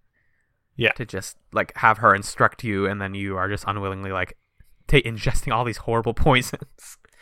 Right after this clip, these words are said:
Speaker 2: Um,
Speaker 1: <laughs> You're just, like, knocked out for the rest of the
Speaker 2: yeah.
Speaker 1: day.
Speaker 2: And then you just, she's like, "Maybe you won't
Speaker 1: Yeah.
Speaker 2: even wake up tomorrow." You're like, "What? Huh?" And glug, glug, glug. And he does it. I
Speaker 1: Yeah.
Speaker 2: just love that he does it.
Speaker 1: Is that all in the way of social links for now?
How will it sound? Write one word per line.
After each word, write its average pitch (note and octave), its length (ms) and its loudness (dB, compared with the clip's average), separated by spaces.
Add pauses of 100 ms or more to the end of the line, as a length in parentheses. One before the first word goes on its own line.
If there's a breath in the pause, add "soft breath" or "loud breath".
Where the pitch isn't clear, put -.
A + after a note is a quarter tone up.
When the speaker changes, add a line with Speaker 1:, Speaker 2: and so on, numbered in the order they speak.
(720 loud breath)
Speaker 2:
Um, G2+ 300 -4 (160)
Speaker 1:
<laughs> - 140 -20
You're G#3+ 200 0
just, A#3 300 -6
like, D#3+ 240 2
knocked A#2+ 480 0
out A2+ 260 -2
for A#2 100 -2
the - 60 -4
rest A#2 280 -4
of B2+ 60 -10
the B2 80 -6
Speaker 2:
yeah. A2 140 -4
Speaker 1:
day. C#3+ 180 0
Speaker 2:
And E3+ 80 -10 (260)
then G2+ 140 -16
you G2 120 -14
just, A2 180 -8
she's A#2+ 180 -6
like, A#2 140 -6
"Maybe G3 240 6
you G3 140 6
won't F#3+ 160 6
Speaker 1:
Yeah. F#3+ 40 6
Speaker 2:
even F#3 160 2
wake F3+ 200 2
up G#3+ 120 6
tomorrow." B2 320 4
You're B2+ 100 2
like, A#2 140 -2
"What? F3 340 6
Huh?" G#3+ 320 8 (220 soft breath)
And A#2+ 240 0
glug, C3 240 4
glug, F3 180 6
glug. G3 360 6 (880 loud breath)
And B2 80 -6
he D#3 80 0
does F3 280 8
it. A#2 200 -4
I B2 60 -2
Speaker 1:
Yeah. B2 60 -4
Speaker 2:
just F3+ 140 -2
love F#3 120 0
that F#3+ 80 0
he E3 60 -2
does B2 240 -2
it. F#2 120 -12 (1120)
Speaker 1:
Is B2+ 140 2
that G#3 160 10
all E3+ 220 4
in E3+ 80 0
the D#3 80 4
way D3 180 6
of C#3 100 4
social C#3 400 0
links D3+ 200 -4
for E3+ 140 -2
now? F3+ 380 -2